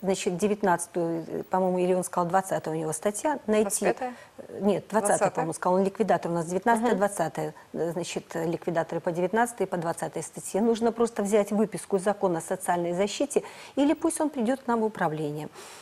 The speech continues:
Speaker 1: э, в сто двадцать пятый или сто двадцать седьмой кабинет. Ребята возьмут, просто ему отксерокопят,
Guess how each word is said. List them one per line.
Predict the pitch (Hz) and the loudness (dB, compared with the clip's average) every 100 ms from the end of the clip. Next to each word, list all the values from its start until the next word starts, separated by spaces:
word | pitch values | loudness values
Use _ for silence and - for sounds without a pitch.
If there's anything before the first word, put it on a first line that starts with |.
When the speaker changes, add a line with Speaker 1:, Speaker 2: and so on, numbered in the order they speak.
| - - | -8 2
Speaker 1:
э, | 190 | 2
в | 175 | 2
сто | - 269 | 0 2
двадцать | 220 214 208 202 | 4 4 2 2
пятый | 233 240 | 0 2
или | 175 | -2
сто | - 196 | 0 -2
двадцать | 202 196 | 0 -2
седьмой | - 180 190 | -4 -2 -2
кабинет. | 190 170 165 160 160 | -2 -4 -2 -4 -4
Ребята | 175 202 226 226 185 | -2 2 2 2 -2
возьмут, | 185 185 190 208 233 233 | -2 -2 0 0 0 0
просто | 202 - | -4 0
ему | 196 190 | 0 0
отксерокопят, | 190 - 208 196 196 220 175 | -2 -2 0 0 0 0 -2